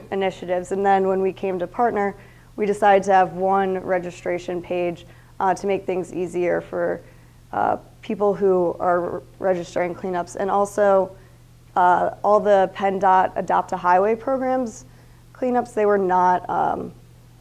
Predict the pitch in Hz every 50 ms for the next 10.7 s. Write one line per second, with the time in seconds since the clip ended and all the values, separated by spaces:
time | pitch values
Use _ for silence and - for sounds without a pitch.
0 | - - - - 214 208 190 196 190 196 - - 180 180 180 180 180 175 - -
1 | 208 190 - 175 180 180 - - - 190 180 165 170 170 - - - 190 190 180
2 | 180 175 170 180 185 175 170 180 175 175 175 170 - 180 175 170 175 170 - 170
3 | 170 170 170 170 175 170 170 170 - - - - - - 202 202 185 190 185 180
4 | 175 175 185 180 180 - 190 180 175 185 185 175 170 - - - 180 170 165 143
5 | 160 175 180 180 - - - - - - - - - - - - - 202 190 185
6 | 202 190 190 202 202 190 196 202 190 - 190 185 185 170 170 - 180 170 - -
7 | 190 190 180 170 - - - - 185 180 180 185 196 196 196 - 196 180 - -
8 | 175 175 170 175 175 170 160 165 160 - 160 170 - 156 160 175 180 - - -
9 | - - - - - - - 185 180 175 - - - 175 160 160 - - - -
10 | - 170 - - - - 156 - - - - - -